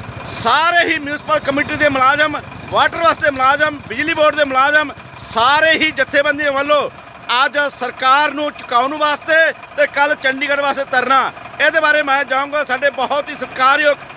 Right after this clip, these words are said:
ਜਤਿੰਦਰ ਕੁਮਾਰ ਜੀ, ਜੋ ਕਿ ਸਾਡੇ ਪ੍ਰਧਾਨ ਜੀ ਨੇ।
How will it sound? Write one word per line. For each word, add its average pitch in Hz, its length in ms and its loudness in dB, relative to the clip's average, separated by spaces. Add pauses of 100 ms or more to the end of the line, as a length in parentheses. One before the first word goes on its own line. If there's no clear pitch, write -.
(300)
ਜਤਿੰਦਰ 302 420 0
ਕੁਮਾਰ 277 380 0
ਜੀ, 285 220 -6 (360)
ਜੋ 262 140 4
ਕਿ 285 320 2 (800)
ਸਾਡੇ 233 220 2
ਪ੍ਰਧਾਨ 269 380 0
ਜੀ 277 100 0
ਨੇ। 285 140 4